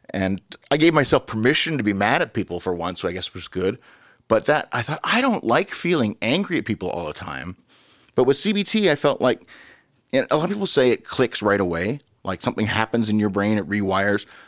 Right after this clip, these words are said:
It's, it took me a long time. Like, it's now, years later, that I, I realize that my responses to things, my, uh, the, you know, the lies that I tell myself deep down inside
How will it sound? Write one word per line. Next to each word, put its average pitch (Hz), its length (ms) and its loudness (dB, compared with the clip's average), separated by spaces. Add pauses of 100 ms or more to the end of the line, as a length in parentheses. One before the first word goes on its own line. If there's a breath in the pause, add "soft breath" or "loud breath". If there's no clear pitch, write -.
(360 loud breath)
It's, - 280 -2 (200)
it - 140 2
took - 140 0
me 160 100 4
a 131 60 6
long 107 440 2
time. 90 420 -4 (120)
Like, - 320 -2
it's 127 220 0
now, 127 800 2 (580 soft breath)
years 120 340 4
later, 113 380 4
that 87 220 -6 (100)
I, 92 200 0 (200)
I 107 80 4
realize 107 800 4
that - 100 -2
my 98 140 2
responses 127 840 0
to - 80 -12
things, 64 600 -10 (420 loud breath)
my, 101 540 2 (320)
uh, 87 480 -4 (760)
the, 104 240 -4
you 101 60 0
know, 90 80 -2
the 101 120 4
lies 110 380 4
that 104 120 -2
I 98 120 4
tell 107 240 0
myself 101 460 0
deep 104 160 -2
down 95 220 -2
inside 87 580 -2